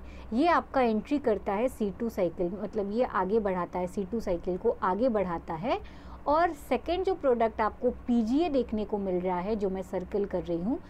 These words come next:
ये आपका सी थ्री में entry कर जाता है, ठीक? चलिए, अभी हमको पीजीए से मतलब नहीं है, अभी हमको phosphoglycolate से मतलब है, जो कि आपके सी two cycle को आगे बढ़ा रहा है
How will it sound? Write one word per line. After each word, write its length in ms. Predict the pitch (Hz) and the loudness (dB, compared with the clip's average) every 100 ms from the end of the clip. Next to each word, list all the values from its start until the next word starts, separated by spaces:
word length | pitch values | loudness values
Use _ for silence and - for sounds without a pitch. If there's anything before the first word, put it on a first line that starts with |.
| - - | -16 -2
ये 120 | 247 | 2
आपका 320 | 294 202 - 330 | 4 2 0 -2
सी 220 | - 214 | 0 -2
थ्री 220 | - 190 | 0 -2
में 160 | 202 226 | 0 0
entry 260 | 190 165 | -2 -4
कर 140 | 160 156 | -6 -8
जाता 340 | 160 - - | -8 -10 -12
है, 100 | - - | -10 0
ठीक? 160 | 349 381 - - - - - - - - - - | 2 2 -4 -14 -12 -12 -8 -2 -2 -2 -8 -2
चलिए, 260 | 196 175 - - - - - - | -2 -2 -6 -10 -12 -14 -12 -2
अभी 200 | 254 330 | 2 2
हमको 240 | 320 339 | 2 0
पीजीए 320 | - 285 277 | 4 4 4
से 140 | 311 330 | 0 0
मतलब 380 | 269 233 214 220 | 0 2 0 4
नहीं 100 | 277 | 2
है, 60 | |
अभी 100 | 269 | 2
हमको 220 | 247 233 | 0 -2
phosphoglycolate 1120 | 294 - 220 220 - 269 220 190 175 214 208 226 | -4 0 0 0 0 2 2 2 2 2 4 2
से 160 | - | 0
मतलब 400 | 262 208 202 190 | -2 0 -2 0
है, 80 | 240 | 0
जो 120 | 233 | 0
कि 220 | 202 254 - - - - | -2 -4 -6 -10 -14 -4
आपके 320 | 190 - 294 | -4 -4 -4
सी 180 | 277 220 | -2 -2
two 160 | 185 254 | -2 -2
cycle 380 | 226 175 196 202 | 0 0 0 2
को 120 | 269 | 4
आगे 280 | 214 185 214 | 4 2 2
बढ़ा 360 | 208 185 175 | 2 0 -4
रहा 120 | 156 | -6
है 200 | 160 170 | -8 -10